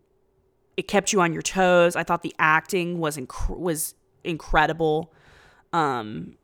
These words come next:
from everyone, from across the board ensemble.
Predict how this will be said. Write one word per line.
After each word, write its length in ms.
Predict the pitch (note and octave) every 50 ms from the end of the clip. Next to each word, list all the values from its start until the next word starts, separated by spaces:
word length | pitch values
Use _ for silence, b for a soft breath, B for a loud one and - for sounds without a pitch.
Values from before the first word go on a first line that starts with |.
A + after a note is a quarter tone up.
| _ _ _ _ _ _ _ _ _ _ _ _ - - -
from 200 | - - A3 G3 -
everyone, 540 | - F3+ E3+ F3 F3 F3 F3+ F3 E3+ E3+ E3+
from 200 | - F3+ E3 -
across 540 | D#3+ - - - - F3 D#3 D3+ D#3 - -
the 100 | - E3
board 400 | - D#3 D3+ D3+ D3+ D#3 D#3 -
ensemble. 880 | D3+ D3+ D3+ D3+ - D#3+ D3 D3 D3+ D#3 D#3 D3+ D3 D3 D3 E3 b